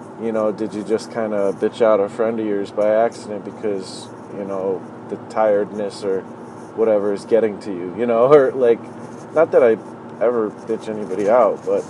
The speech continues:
still, like, maybe you were, like, a little short or something when you normally wouldn't be, you know?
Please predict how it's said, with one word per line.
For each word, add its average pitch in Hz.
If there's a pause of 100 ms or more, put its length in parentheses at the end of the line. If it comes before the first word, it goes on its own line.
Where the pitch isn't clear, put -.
(680)
still, 139
like, 107
maybe 120
you 113
were, 113
like, 107
a 110
little 104
short 98
or 90
something 95
when 101
you 101
normally 107
wouldn't 101
be, 90
you 87
know? 90